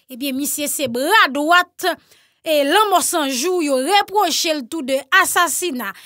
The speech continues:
Tantativ danlèvman vòlè de veyikil, detounman dè kamyon de machandiz. Nèg Katsan marozo sa yo, se sa sèlman yo fè: vòlè zafè moun, pran kamyon machandiz moun.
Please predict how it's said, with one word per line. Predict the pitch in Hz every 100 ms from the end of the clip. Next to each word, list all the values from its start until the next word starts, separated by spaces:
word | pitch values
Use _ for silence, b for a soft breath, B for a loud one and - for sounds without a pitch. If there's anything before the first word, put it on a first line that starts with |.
| B B
Tantativ | 494 440 440 349 339 330 320 269 269
danlèvman | 240 285 262 214 196 285 330 302 b b b
vòlè | 196 175 302 349 359 370 339 247
de | 269
veyikil, | 226 359 311 277 - 339 320
detounman | 202 339 349 349 311 269 277 320 254
dè | 240
kamyon | 262 262 349 330
de | 254 285
machandiz. | 339 - 269 214 208 196 202 B B B
Nèg | 269 302 302
Katsan | 294 - 285
marozo | 254 247 240 247
sa | 254 254
yo, | 247
se | 254 -
sa | - 392 349
sèlman | 370 302 254 233
yo | 196
fè: | - 269 _ _ _ _
vòlè | 190 285 339 320
zafè | 311 294 311 269
moun, | 226 254 277 269 _ _ -
pran | 262 330 349
kamyon | 370 302 262 262
machandiz | 247 233 294 240 233 196 226
moun. | 285 302